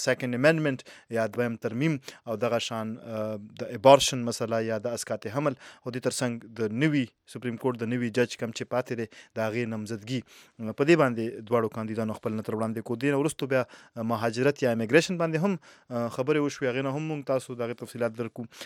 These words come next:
دریم چې کوم موضوع و، هغه د صدارت د څوکۍ لپاره د اهلیت سوال و.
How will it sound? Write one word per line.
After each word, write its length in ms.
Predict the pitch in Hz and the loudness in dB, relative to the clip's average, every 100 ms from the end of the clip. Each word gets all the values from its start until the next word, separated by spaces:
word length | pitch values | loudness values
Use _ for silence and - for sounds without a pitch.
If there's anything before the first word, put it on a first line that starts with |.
| - | 6
دریم 260 | 180 254 277 | 10 12 10
چې 120 | 185 160 | 6 4
کوم 60 | 139 127 | 4 2
موضوع 240 | 123 135 | 2 2
و، 100 | 127 - - - 123 | 0 -2 -10 -6 -2
هغه 240 | 113 127 123 120 - 117 107 | 0 2 2 0 -4 -14 -6
د 140 | 120 107 | -4 -4
صدارت 340 | 120 120 131 156 | 0 4 4 4
د 160 | - 117 | -2 -6
څوکۍ 280 | 120 - 147 131 | -6 0 2 2
لپاره 300 | - 123 123 | 0 -2 0
د 100 | 120 117 | -2 -4
اهلیت 340 | 110 123 143 131 | -4 2 2 2
سوال 300 | 123 107 107 | 2 2 2
و. 140 | 113 | -2